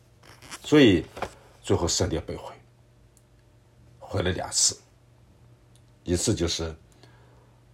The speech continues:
南国犹大灭亡的时候，这就是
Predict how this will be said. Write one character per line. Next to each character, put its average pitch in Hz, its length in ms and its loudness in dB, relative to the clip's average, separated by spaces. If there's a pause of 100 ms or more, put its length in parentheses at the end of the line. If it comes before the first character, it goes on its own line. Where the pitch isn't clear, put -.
(360)
南 - 260 4
国 - 100 6
犹 80 120 0
大 85 140 4
灭 90 140 4
亡 65 140 -2
的 - 40 -8
时 - 180 -2
候， - 140 -18 (440)
这 92 100 0
就 82 100 -2
是 80 300 -6